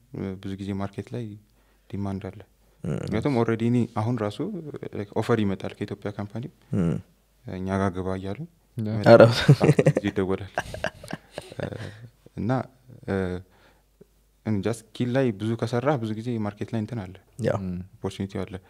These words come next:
Speaker 2: ም።
Speaker 1: እና መጀመሪያ አካባቢ ላይ አይ ቲንክ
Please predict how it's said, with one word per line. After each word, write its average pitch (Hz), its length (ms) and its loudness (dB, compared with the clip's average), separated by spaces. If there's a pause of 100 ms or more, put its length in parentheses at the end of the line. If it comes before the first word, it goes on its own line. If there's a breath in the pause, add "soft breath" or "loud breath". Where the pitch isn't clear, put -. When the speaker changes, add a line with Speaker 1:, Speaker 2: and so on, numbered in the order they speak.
(180 soft breath)
Speaker 2:
ም። 92 240 0
Speaker 1:
እና 101 160 -2 (640)
መጀመሪያ 120 380 6
አካባቢ 139 300 0
ላይ 156 220 -2
አይ - 140 -10
ቲንክ 135 200 -6